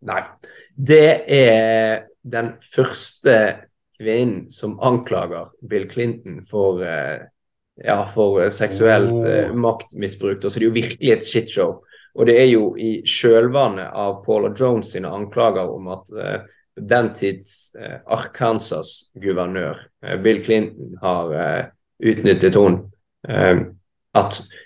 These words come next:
Speaker 1: hele Monica Lewinsky-saken rulles opp, og alle disse andre damene også kommer fram. Så det er jo virkelig et shitshow når Paula Jones og Tonya Harding skal, eh, skal slåss mot hverandre. Ehm,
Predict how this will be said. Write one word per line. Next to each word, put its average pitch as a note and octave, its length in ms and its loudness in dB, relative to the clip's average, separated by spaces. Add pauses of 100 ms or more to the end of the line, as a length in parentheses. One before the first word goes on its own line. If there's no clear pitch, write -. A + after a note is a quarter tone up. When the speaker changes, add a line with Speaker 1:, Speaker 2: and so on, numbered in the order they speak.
(320)
Speaker 1:
hele G2+ 360 8
Monica F#2+ 400 0
Lewinsky-saken G2 1000 0
rulles F#2+ 380 0
opp, - 260 -8
og - 160 0
alle G2 140 0
disse - 240 -8
andre F#2 360 -8
damene F#2 540 -6
også F#2 260 -6
kommer F2+ 200 -4
fram. F#2 300 -2 (840)
Så A#2+ 120 0
det B2 80 8
er B2+ 60 8
jo A#2+ 120 6
virkelig - 220 2
et - 60 -4
shitshow G#2+ 440 2
når G2 320 -6
Paula A2 260 6
Jones G#2 480 2 (100)
og G#2 340 2 (100)
Tonya G2+ 300 -6
Harding F#2 420 0
skal, F#2 400 0
eh, F2 220 -4
skal G2+ 180 -8
slåss G#2 240 -2
mot F#2+ 140 -10
hverandre. F2 360 -10 (560)
Ehm, G2 440 -2